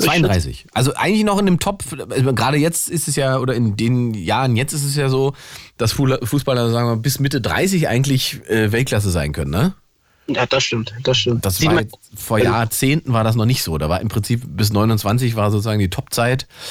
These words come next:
Speaker 1: und danach ging's eigentlich schon bergab. Aber wenn du so Leute wie Ronaldo nimmst oder, oder, ähm, äh, Ibrahimovic und so weiter, das sind ja einfach Maschinen,
Speaker 2: Ja.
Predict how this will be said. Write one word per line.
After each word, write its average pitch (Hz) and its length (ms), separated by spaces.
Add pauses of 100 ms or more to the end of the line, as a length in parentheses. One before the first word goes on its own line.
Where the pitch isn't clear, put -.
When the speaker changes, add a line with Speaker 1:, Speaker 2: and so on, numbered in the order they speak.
(300)
Speaker 1:
und 107 120
danach 101 380
ging's 120 380
eigentlich 104 300
schon 98 220
bergab. 87 380
Aber 87 160
wenn 92 80
du 98 60
so 101 120
Leute 98 300
wie 95 220
Ronaldo 101 420
nimmst 120 240
oder, 95 300
oder, 90 400
ähm, 85 500 (1400)
äh, 90 160
Ibrahimovic 117 500
und 104 120
so 101 60
weiter, 101 200
das 90 120
sind 95 140
ja 92 80
einfach 98 160
Maschinen, 104 960 (580)
Speaker 2:
Ja. 139 180